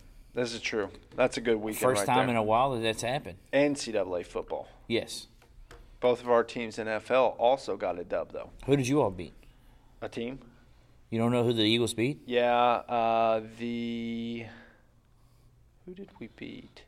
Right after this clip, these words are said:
Speaker 2: <laughs>
Speaker 1: I forget. It was Thursday night, right?
Speaker 2: Did you all play? Th-
Speaker 1: Yeah.
Speaker 2: Did y'all play the Rams?
Speaker 1: No. That was Seattle. So we didn't play Thursday. We played Sunday.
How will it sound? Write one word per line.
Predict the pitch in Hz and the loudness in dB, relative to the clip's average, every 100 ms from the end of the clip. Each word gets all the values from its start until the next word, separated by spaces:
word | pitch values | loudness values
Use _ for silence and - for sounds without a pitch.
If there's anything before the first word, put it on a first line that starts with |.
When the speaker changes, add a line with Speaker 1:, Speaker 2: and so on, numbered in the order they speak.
| _ _ _ _ _ - | _ _ _ _ _ -16
Speaker 2:
<laughs> | - 139 - 117 - _ - _ - - | -8 -8 -8 -14 -18 _ -20 _ -20 -2
Speaker 1:
I | 143 | 0
forget. | - 147 180 - - - | 0 2 2 0 -4 -2
It | |
was | 131 | 0
Thursday | - 165 185 165 120 | 6 6 6 4 4
night, | 131 139 - | 4 2 2
right? | 101 110 147 - _ _ _ _ _ _ - | -2 -2 -4 -14 _ _ _ _ _ _ -8
Speaker 2:
Did | 110 | -2
you | 123 | 2
all | 139 | 2
play? | 170 170 | 2 -2
Th- | - - _ _ - - - - - - _ _ | -4 -20 _ _ -20 -20 -20 -20 -20 -20 _ _
Speaker 1:
Yeah. | - 226 - - _ _ _ _ - _ _ _ - _ _ _ _ - | 2 2 2 -6 _ _ _ _ -20 _ _ _ -20 _ _ _ _ 0
Speaker 2:
Did | |
y'all | 143 | 2
play | 202 | 4
the | 165 | 2
Rams? | 110 117 170 220 - - - - _ - | 2 0 0 -2 -6 -16 -20 -20 _ -6
Speaker 1:
No. | 120 123 123 123 113 - - _ - - - - - | -2 2 2 2 -2 -10 -20 _ -20 -18 -18 -4 6
That | 123 | 6
was | 120 | 6
Seattle. | - 104 101 98 85 - - - | -2 -2 0 2 0 -6 -12 -14
So | - | -8
we | 107 | -4
didn't | 120 104 | -4 -4
play | 104 101 | -4 -4
Thursday. | 104 104 92 | -4 -4 -6
We | 104 | -8
played | - 117 113 | -6 -6 -4
Sunday. | - 113 110 104 107 110 | -6 -6 -4 -4 -4 -6